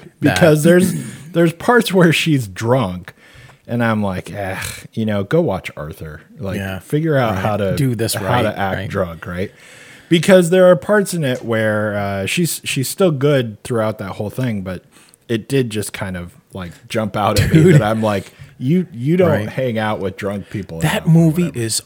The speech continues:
Speaker 2: almost fifty years old, and it's still the standard bearer for how somebody should act drunk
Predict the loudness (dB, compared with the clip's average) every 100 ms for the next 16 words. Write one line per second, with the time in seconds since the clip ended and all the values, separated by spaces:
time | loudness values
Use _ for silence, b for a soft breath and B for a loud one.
0 | -4 -2 0 0 -2 -4 -4 -4 -6 -4
1 | -4 -4 -6 -6 -8 -6 -6 -6 -6 -6
2 | -6 -6 -6 -8 -8 -8 -8 -12 -20 _
3 | -6 -6 -4 -4 -4 -4 -4 -4 -4 -6
4 | -8 -10 -8 -6 -6 -8 -12 -12 -10 -10
5 | -10